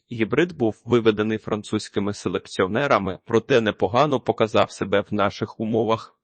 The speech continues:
Відрізняється невибагливістю у догляді і несприйнятливість до багатьох захворювань гарбузових. Рослина формує компактні кущі з темно-зеленим листям.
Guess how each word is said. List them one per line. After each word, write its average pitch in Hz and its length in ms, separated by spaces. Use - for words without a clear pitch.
Відрізняється 170 720
невибагливістю 113 920
у 110 160
догляді 107 600
і 123 60
несприйнятливість 113 1040
до 123 120
багатьох 107 520
захворювань 107 680
гарбузових. 104 880
Рослина 110 520
формує 110 520
компактні 160 600
кущі - 400
з - 120
темно-зеленим 117 840
листям. 110 500